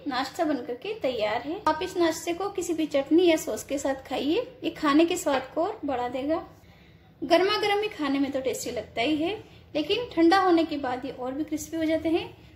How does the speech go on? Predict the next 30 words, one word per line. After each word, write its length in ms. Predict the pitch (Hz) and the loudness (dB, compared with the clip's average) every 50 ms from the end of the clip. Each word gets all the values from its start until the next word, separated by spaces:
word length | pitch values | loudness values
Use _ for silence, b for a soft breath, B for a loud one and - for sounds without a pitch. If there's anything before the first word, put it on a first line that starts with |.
| b - | b -10
इसलिए 420 | 285 285 - 320 339 349 403 494 523 - - - | -10 -6 -2 0 2 2 2 2 -2 -4 -6 -2
taste 280 | 262 240 302 302 - 302 | 0 0 0 0 0 -6
बढ़ 180 | 254 247 226 196 | -6 -6 -6 -6
जाता 280 | 202 240 269 - 302 302 | -8 -8 -6 -4 -4 -2
है। 140 | 302 349 - - - - - - - - - - | -2 -2 -4 -6 -14 -20 -20 -20 -20 -16 -12 -10
तो 60 | - - - | -4 2 4
आप 200 | 285 302 320 311 403 | 4 4 4 2 0
इन्हें 160 | 415 427 427 | -2 0 4
बनाकर 360 | 370 330 330 330 320 330 349 | 4 4 6 4 2 2 0
लगभग 280 | 339 311 302 277 339 320 | 0 2 2 0 -2 -4
सात 280 | - - 311 311 311 311 | -2 0 0 0 0 0
से 100 | - 320 | 0 0
आठ 160 | 294 254 262 | 2 2 0
दिन 180 | 269 294 285 277 | 2 2 2 2
तक 160 | 330 320 311 | 2 0 -4
रख 140 | 277 254 - | -4 -6 -6
सकते 260 | - 277 - - 330 | -10 -10 -6 -2 -2
हैं, 160 | 349 - - | -2 -2 -2
ये 100 | - 320 330 | -4 -4 -4
खराब 360 | - 247 233 233 233 233 269 | -2 -4 -2 -2 -2 0 0
नहीं 140 | 269 294 302 | 0 2 2
होते 180 | 285 294 302 | 0 0 0
हैं 220 | 294 320 403 - - - - | 0 0 0 -2 -4 -8 -4
और 140 | 285 285 | -2 -2
उतने 260 | 277 262 - - 294 330 | -2 -2 -2 2 2 2
ही 60 | 330 | 2
क्रिस्पी 320 | 330 330 294 - - 339 330 | 2 0 -4 -4 -4 -2 2
बने 200 | 330 311 320 320 | 4 4 4 4
रहते 240 | 320 311 320 330 | 2 0 0 0
हैं। 200 | 311 370 466 508 | 0 0 -2 -4